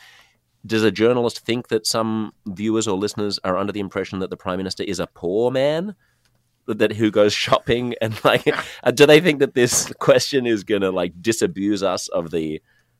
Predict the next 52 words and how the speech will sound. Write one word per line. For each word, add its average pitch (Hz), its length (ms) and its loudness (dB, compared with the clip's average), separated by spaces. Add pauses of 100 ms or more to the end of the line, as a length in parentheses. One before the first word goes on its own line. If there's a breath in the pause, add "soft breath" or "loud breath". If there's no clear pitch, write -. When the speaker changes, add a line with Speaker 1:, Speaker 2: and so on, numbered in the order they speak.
(160)
Speaker 1:
of 85 140 -4
the 92 60 -4
presumption 107 640 -2
that, 90 140 -2 (160)
that - 280 -6
countries 95 360 -4
are 85 80 0
run 90 500 -4 (280)
by 92 140 -2
very 92 320 0
poor 98 300 -4
people 107 380 -4
on 95 100 -4
the 82 60 -6
breadline? 117 580 -4 (400 soft breath)
Speaker 2:
It's, 202 180 -6
Speaker 1:
So 247 80 -10
Speaker 2:
this 208 80 -4
is 113 120 6
a - 40 4
Speaker 1:
anyway. 98 220 0
Speaker 2:
great, - 360 -2
this 254 180 -8
is 302 80 -10
a 339 60 -4
great 214 260 0
point. 262 340 -2
There 190 240 0
are 175 220 0 (100)
elastic 180 540 -4
goods 180 240 -4
and 151 160 -8
inelastic 156 640 -6
goods, 139 240 -6
and 160 180 -10
it 156 220 -12
Speaker 1:
Right. 165 100 2 (100)
Speaker 2:
doesn't 214 160 -8
make 170 240 -8
much 147 320 -4
sense - 360 -2
to 156 180 -8
ask 160 280 -6
about 151 280 0
an 139 80 -8
inelastic 156 640 -6
good. 226 260 -6 (200 loud breath)
There 180 140 4
is 160 160 4
no 190 220 4
real 240 160 0
Speaker 1:
Exactly. 214 40 0